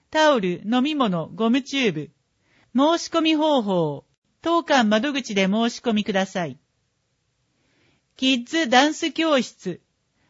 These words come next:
プロのダンサーと一緒にダンスを楽しく学びましょう。日時、四月十三日土曜、二十日土曜、小学一から三年生、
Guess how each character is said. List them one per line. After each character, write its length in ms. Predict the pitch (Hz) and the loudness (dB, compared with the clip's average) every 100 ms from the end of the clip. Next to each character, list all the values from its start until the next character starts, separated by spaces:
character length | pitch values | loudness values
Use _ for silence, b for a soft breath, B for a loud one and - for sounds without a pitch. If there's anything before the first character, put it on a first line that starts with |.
| _ | _
プ 100 | - | -4
ロ 120 | 349 330 | -2 0
の 140 | 294 | 2
ダ 160 | 277 302 | 2 2
ン 60 | |
サ 200 | 302 269 | 2 4
ー 60 | 226 | 4
と 160 | - | 2
一 80 | 202 | 0
緒 180 | 196 247 | 0 -2
に 180 | 220 208 | 0 0
ダ 200 | 277 320 | 0 -2
ン 40 | |
ス 160 | 320 240 | -2 -2
を 80 | 214 | 0
楽 280 | 220 226 | -2 -2
し 120 | 247 - | -4 -4
く 120 | 196 | -4
学 240 | 185 208 | -2 -2
び 100 | 233 | 0
ま 100 | 220 | -2
し 160 | 214 220 | -2 -2
ょ 360 | 190 151 135 - _ _ _ _ | -2 -4 -8 -18 _ _ _ _
う。 40 | 269 | -6
日 260 | 320 285 | -4 -2
時、 260 | 196 170 143 _ _ | -2 -4 -6 _ _
四 180 | - 269 | -8 0
月 400 | 311 320 302 285 | 0 0 -2 -4
十 240 | 226 330 | -2 -4
三 280 | 311 294 247 | -2 0 2
日 260 | 220 226 196 | 0 -2 -2
土 140 | 202 | 0
曜、 380 | 214 214 180 151 | 2 0 -2 -4
二 160 | - 233 | -4 -4
十 120 | - | -4
日 160 | - 294 | 0 0
土 140 | 269 | 2
曜、 400 | 254 226 170 147 _ _ _ | 0 0 -2 -6 _ _ _
小 300 | - 302 320 | -8 -2 0
学 340 | 311 294 277 254 | 2 0 0 -4
一 280 | 233 247 - | -4 -8 0
か 120 | 320 | 2
ら 120 | 269 | 2
三 280 | 247 262 254 | 0 0 0
年 200 | 262 226 | 0 -2
生、 420 | - 175 170 - | -2 -4 -4 -10